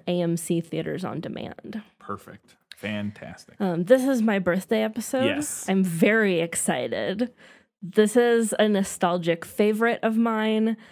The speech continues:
Speaker 1: Um, was v-, incredibly formative to me as a teenager. I'm really excited for you to watch it.
Speaker 2: It's
Speaker 1: I think you're going to watch it and you're going to be like, "Ah, yes.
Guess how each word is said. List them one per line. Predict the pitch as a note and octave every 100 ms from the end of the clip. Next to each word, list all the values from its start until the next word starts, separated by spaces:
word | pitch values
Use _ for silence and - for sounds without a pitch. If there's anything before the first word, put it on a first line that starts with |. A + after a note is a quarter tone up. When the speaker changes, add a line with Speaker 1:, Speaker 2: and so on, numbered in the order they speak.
| - -
Speaker 1:
Um, | F#3 F3 F3 F3
was | F#3 F3
v-, | F3 E3 A3
incredibly | A3 G3 - A#3 A#3 G#3+ A3+ A3
formative | - F#3 F3+ F#3+ A3+ G#3 G#3
to | - A3+
me | A3+ B3 A#3+
as | G3+
a | F3+
teenager. | - G#3 G#3 G3+ G#3 G3+ G3+ - - - - _ -
I'm | G#3 G3+
really | G#3 G#3
excited | G3+ - F#3 F3+ F#3
for | D#3+
you | D#3+ F#3+ A3+
to | G#3
watch | G3+ G3+ A3
it. | G3+ - _ _
Speaker 2:
It's | D#3 D#3+ - _ _ - _ _ F#3+
Speaker 1:
I | G#3
think | A3 B3+ C4
you're | B3
going | A3+ A#3 A#3+
to | - B3
watch | F3+ G3 -
it | A#3+ A#3 -
and | G#3+ G3+
you're | G3
going | F#3+ G3+ G3+
to | G#3 G#3+
be | G3
like, | F3+ E3 F3+
"Ah, | G#3 G#3 G#3
yes. | G#3 F#3+ F3+ - -